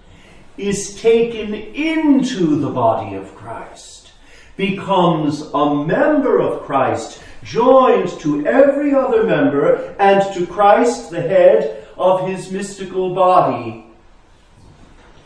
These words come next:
Saint Thomas, with his customary clarity,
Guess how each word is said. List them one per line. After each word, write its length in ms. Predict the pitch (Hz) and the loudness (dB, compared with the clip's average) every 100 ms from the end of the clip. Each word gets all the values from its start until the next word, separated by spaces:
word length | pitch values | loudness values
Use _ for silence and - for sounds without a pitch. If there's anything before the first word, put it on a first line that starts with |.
| _ | _
Saint 560 | - - 202 190 - - | -12 -2 0 0 -4 -10
Thomas, 720 | - - 226 170 139 - - - | 0 2 4 2 -2 -6 -12 -12
with 200 | - 196 | -4 -2
his 280 | 185 180 - | 2 0 -2
customary 1080 | - 294 311 294 - 269 262 262 262 262 - | -2 2 2 2 -2 -2 2 4 4 0 -8
clarity, 1000 | - 165 233 240 175 - 170 156 151 | -6 0 2 2 2 -2 -6 -8 -10